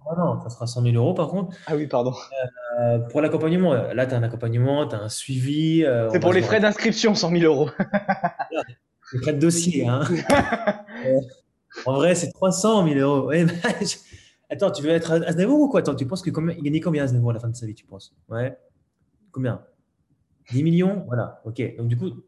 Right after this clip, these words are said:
Speaker 1: trois cent mille euros sur dix millions, c'est, c'est quoi ? C'est un investissement qui, qui est déconnant ou pas ? Non ? Eh ben, c'est parti alors. Qu'est-ce que
Speaker 2: C'est
Speaker 1: tu
Speaker 2: le prix
Speaker 1: fais ?
Speaker 2: d'une baguette pour un smicard.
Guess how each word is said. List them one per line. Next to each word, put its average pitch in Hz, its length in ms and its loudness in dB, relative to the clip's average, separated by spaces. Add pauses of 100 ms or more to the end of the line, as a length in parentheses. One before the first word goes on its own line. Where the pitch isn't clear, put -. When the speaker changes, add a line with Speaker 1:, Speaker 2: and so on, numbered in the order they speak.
(180)
Speaker 1:
trois 190 200 -4
cent 180 180 -4
mille 165 160 2
euros 165 220 2
sur 170 140 -6
dix 139 100 -4
millions, 139 280 -4
c'est, - 160 -12
c'est - 280 -18
quoi ? 110 400 -12 (360)
C'est - 440 -14
un 113 80 -4
investissement 120 460 -2
qui, 127 160 -6
qui 127 80 -8
est 117 40 -4
déconnant 156 340 -2
ou 277 80 -4
pas ? - 440 -10 (140)
Non ? 233 400 -4
Eh 120 100 -4
ben, 131 220 0
c'est 139 180 -4
parti 170 360 -4
alors. 160 220 0
Qu'est-ce 127 180 -10
que 131 60 -10
Speaker 2:
C'est 156 80 0
Speaker 1:
tu 151 40 0
Speaker 2:
le 135 60 -4
prix 196 160 0
Speaker 1:
fais ? 185 60 -2
Speaker 2:
d'une 185 160 0
baguette 180 340 2
pour 160 120 0
un 151 60 0
smicard. 139 560 -4